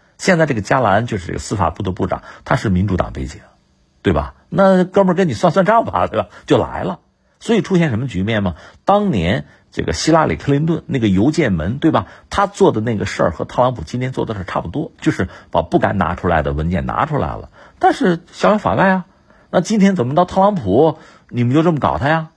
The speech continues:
那作为特朗普的拥趸，当然觉得不服气啊，就搞啊，闹啊，对吧？我们要革命啊，就会出现这么一个局面，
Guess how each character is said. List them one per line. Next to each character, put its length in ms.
那 100
作 140
为 60
特 180
朗 100
普 120
的 80
拥 180
趸， 160
当 140
然 100
觉 140
得 60
不 120
服 140
气 200
啊， 120
就 80
搞 220
啊， 280
闹 240
啊， 240
对 100
吧？ 240
我 100
们 120
要 40
革 200
命 180
啊， 220
就 140
会 120
出 140
现 140
这 80
么 80
一 80
个 100
局 160
面， 180